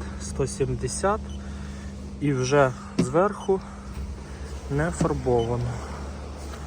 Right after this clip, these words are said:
Тут заводська фарба і тут заводська фарба. Фарбовано ось так по цю лінію. Отак.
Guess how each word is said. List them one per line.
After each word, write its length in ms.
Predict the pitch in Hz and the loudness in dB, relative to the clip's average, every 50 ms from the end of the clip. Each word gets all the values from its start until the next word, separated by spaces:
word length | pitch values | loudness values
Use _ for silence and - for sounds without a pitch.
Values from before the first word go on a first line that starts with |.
| - - - - - - - - - - - - - - - - - - - - - - - - - - - - - - - - - - - - - - | -8 -8 -8 -8 -8 -8 -8 -8 -8 -8 0 2 2 2 2 -2 -6 -8 -8 -8 -8 -8 -10 -10 -10 -10 -10 -10 -10 -10 -10 -10 -8 -8 -8 -6 -2 -2
Тут 160 | 143 135 123 | 0 0 2
заводська 560 | 131 131 127 135 131 - - - - 220 220 | 2 4 4 2 2 0 -2 -2 -2 -2 -2
фарба 540 | - - - 196 190 185 180 175 180 185 170 - - - - - - - - - - - - - - - - - - - | 2 8 10 10 10 10 8 4 2 0 0 0 -4 -8 -10 -10 -10 -10 -10 -10 -10 -10 -10 -10 -10 -10 -10 -8 -8 -8
і 100 | - - | -2 0
тут 140 | 170 170 151 | 0 0 2
заводська 520 | 156 147 139 139 127 - - - 127 120 | 2 4 4 4 2 0 0 2 2 2
фарба. 460 | 113 - - 127 123 123 120 120 123 - - | 2 2 2 2 4 4 2 -2 -4 -4 -2
Фарбовано 640 | 143 135 131 131 165 180 170 175 170 165 160 160 151 - - - - - - - - - - - - - - | -2 -2 2 4 4 4 6 6 6 6 6 4 2 -2 -6 -10 -10 -10 -10 -10 -10 -10 -12 -12 -12 -6 -6
ось 120 | 131 127 | -4 -4
так 260 | - - 143 131 117 | 2 6 6 6 6
по 160 | - - - 131 | 6 2 -2 -2
цю 220 | - - 151 147 | 0 0 0 2
лінію. 520 | 165 208 226 226 220 214 208 202 202 190 - - - - - - - - - - - - - | 2 2 2 2 2 2 2 2 2 2 0 -4 -8 -8 -8 -8 -8 -8 -8 -8 -8 -6 -6
Отак. 520 | - 143 - - - - - - - - | -6 -6 -4 -2 -2 -2 -2 -2 -4 -6